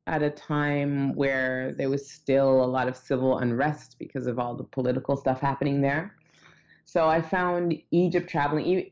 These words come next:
uh, I found traveling to Egypt, even though it's stunning, it's one of the, you know, some of the sites I've seen there are some of the most incredible sites I've ever seen.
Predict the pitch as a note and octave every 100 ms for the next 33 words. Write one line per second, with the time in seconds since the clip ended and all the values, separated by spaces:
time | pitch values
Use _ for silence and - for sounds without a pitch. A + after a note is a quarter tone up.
0 | - D3+ - E3 E3 F3 F3 E3+ - E3+
1 | D#3+ E3 D#3 C3 C3+ C#3+ - F3 F3+ E3
2 | D#3+ C3 - - - - - G#2+ D3 F3+
3 | F#3 D3 - - C3+ C3 C3 - A#2 -
4 | - - B2+ A#2 D3+ C3 C3 - A#2 A#2
5 | B2 - A#2+ A#2+ A2 A2+ B2+ - B2 -
6 | A2+ A2 - - - - C3 - A2+ B2
7 | - - - - B2+ C3 D3+ D3